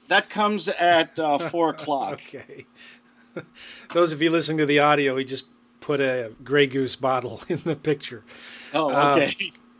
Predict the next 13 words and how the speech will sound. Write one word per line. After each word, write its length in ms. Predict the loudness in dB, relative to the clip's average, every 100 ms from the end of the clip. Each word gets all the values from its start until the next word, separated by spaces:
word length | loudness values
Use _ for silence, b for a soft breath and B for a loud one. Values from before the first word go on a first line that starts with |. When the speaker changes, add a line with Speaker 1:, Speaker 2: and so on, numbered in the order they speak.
| _
Speaker 2:
so 260 | 0 10 12
listen, 460 | 12 10 8 0 -2 _ _ _ _ _ -4
guys, 260 | 8 10 10
this 200 | 6 2
is 100 | 0
the 80 | 6
Real 180 | 8
Estate 240 | 8 6 -2
Investing 400 | -2 -4 -4 -4
Mastery 400 | -2 -2 -4 -6
Podcast. 680 | -4 -4 -4 -4 -4 -6 -16 b b b b b
Uh, 320 | 0 2 4 4
welcome. 580 | 6 6 6 0 -2